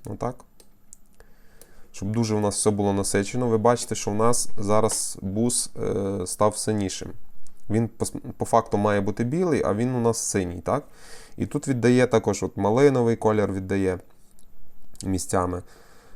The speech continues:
То ми можемо що зробити? Ми, у-, наче у нас мадженти малинового у нас трошки забагато. Ми його повертаємо отак назад.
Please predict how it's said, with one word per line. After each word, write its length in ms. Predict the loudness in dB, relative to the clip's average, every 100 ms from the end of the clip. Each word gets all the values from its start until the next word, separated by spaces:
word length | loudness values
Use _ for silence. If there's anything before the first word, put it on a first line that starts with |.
| -8
То 120 | 0 2
ми 120 | 4
можемо 340 | 4 4 2
що 200 | 2 2
зробити? 420 | 2 2 0 -2
Ми, 200 | 0 0
у-, 120 | 0 -2
наче 540 | -2 0 2 2 4
у 20 |
нас 180 | 4 4
мадженти 460 | 4 4 2 2 2
малинового 580 | 4 4 6 4 4
у 40 | 2
нас 300 | 2 0 -4
трошки 360 | -2 -2 0
забагато. 500 | -2 2 4 4 2
Ми 140 | 0 0
його 140 | -2
повертаємо 640 | 0 0 2 0 0 0
отак 280 | -2 0 -2
назад. 520 | 0 -2 0 -2 -2